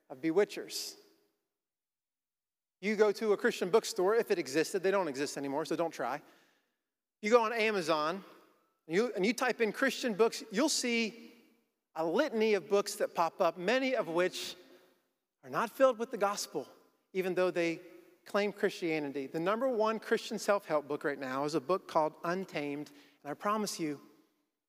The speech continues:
it's not Christian. It's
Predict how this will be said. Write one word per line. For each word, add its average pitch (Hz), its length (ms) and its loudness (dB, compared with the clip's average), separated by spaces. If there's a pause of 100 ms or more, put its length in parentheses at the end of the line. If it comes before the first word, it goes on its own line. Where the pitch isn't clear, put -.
(300)
it's - 140 -20
not 85 160 -12
Christian. - 400 -6 (2750)
It's - 100 -20